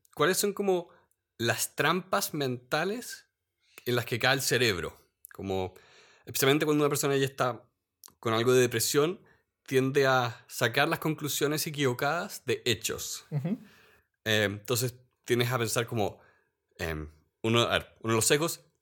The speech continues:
Speaker 1: todo o nada. Las cosas o están bien o están terribles.
Speaker 2: Sí.
Speaker 1: Em, hace una sobregeneralización. "Me fue mal hoy día, me va a ir mal para siempre". O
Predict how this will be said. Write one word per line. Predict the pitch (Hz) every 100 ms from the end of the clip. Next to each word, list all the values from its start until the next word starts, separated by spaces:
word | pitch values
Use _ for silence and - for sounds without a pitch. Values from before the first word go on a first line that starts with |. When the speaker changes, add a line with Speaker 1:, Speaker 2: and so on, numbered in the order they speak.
| -
Speaker 1:
todo | 147 147
o | 147
nada. | 120 80 76 - _ _
Las | - 104
cosas | 117 123
o | 110
están | - 160
bien | 175 196
o | 139
están | - 131 -
terribles. | 127 123 139 113 85 76 78 - - _ - -
Speaker 2:
Sí. | - 110 107 -
Speaker 1:
Em, | 110 104 101 - - _ _ _ _ _ - - -
hace | - -
una | 127 117 -
sobregeneralización. | - - 220 220 208 214 202 202 185 175 165 - 156 104 76 - _ _ _ _
"Me | 104 117
fue | - 151
mal | 151 147 151 160 -
hoy | 120 127
día, | 147 214 -
me | 151 135
va | 127
a |
ir | 127 127
mal | 120 131 127
para | 120 104
siempre". | - 139 101 80 87 80 - - _ _ _ _ _ _ _
O | 113 110 107 -